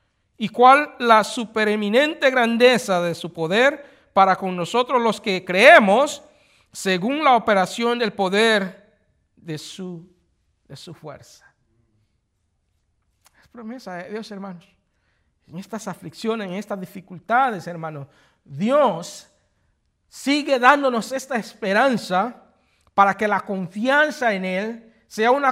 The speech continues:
confianza inquebrantable a la cual podamos expresar, cual el apóstol Pablo expresa:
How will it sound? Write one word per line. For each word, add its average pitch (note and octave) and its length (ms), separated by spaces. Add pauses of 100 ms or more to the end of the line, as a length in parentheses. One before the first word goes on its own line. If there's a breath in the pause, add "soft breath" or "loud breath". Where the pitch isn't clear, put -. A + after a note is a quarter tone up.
(160)
confianza B3 880
inquebrantable G#3+ 1400 (320 soft breath)
a F#3 120
la G3+ 100
cual G#3+ 240
podamos C4 460
expresar, C#4 1000
cual G#3+ 200
el G#3 100
apóstol C4 500
Pablo C#4+ 400
expresa: F#3 800